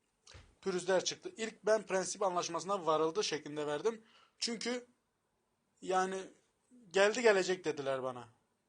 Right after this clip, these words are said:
İşte şehre gelecek, imza atacak. Yani Erzurum'da yaptığımız kamp sonrası şehre gelecekti sözde. Olmadı. Granada'ya gitti.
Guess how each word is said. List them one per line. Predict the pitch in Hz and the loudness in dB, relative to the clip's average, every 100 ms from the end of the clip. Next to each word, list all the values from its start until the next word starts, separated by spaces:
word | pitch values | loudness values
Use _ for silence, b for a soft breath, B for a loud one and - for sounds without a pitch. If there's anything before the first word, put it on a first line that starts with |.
| _ | _
İşte | 254 - 170 | -14 -8 -6
şehre | - 170 180 | -2 -2 -2
gelecek, | 165 151 147 165 165 180 | -2 -4 -4 -6 -10 -12
imza | 165 160 170 | -12 -4 -4
atacak. | 156 147 165 180 _ _ _ _ _ _ | -2 -6 -6 -6 _ _ _ _ _ _
Yani | 156 156 165 175 - | -10 -8 -8 -10 -2
Erzurum'da | 185 180 175 180 | -2 0 -6 -2
yaptığımız | 185 180 185 190 - | -2 -2 -4 -10 -6
kamp | 185 180 | -6 -6
sonrası | - 156 147 - - | -8 -6 -4 -4 -4
şehre | - 160 160 180 | -2 -2 -2 -2
gelecekti | 151 139 131 120 127 | -2 -2 -6 -8 -12
sözde. | - 135 165 233 | -10 -8 -8 -10
Olmadı. | - 220 190 151 139 123 b b b | 2 2 2 -2 -4 -12 b b b
Granada'ya | 175 185 220 214 214 | 2 4 4 4 2
gitti. | 202 170 - 202 233 | 2 -4 -2 -2 -2